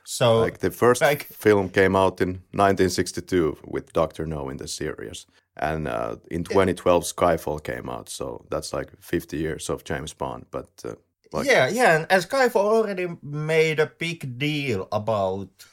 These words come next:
Speaker 1: how, how that's the celebration film.
Speaker 2: Right.
Speaker 1: And how, how the movie is, is tipping its hat to the legacy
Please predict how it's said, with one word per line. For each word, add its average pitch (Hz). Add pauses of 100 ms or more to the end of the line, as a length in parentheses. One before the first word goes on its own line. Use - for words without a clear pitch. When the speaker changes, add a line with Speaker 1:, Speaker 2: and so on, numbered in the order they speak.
Speaker 1:
how, 127
how 135
that's 135
the 101 (100)
celebration 120
film. - (180)
Speaker 2:
Right. 80
Speaker 1:
And 110
how, 110
how 117
the 117
movie 110
is, -
is 113
tipping 160
its 120
hat 107 (240)
to 110
the 107
legacy 110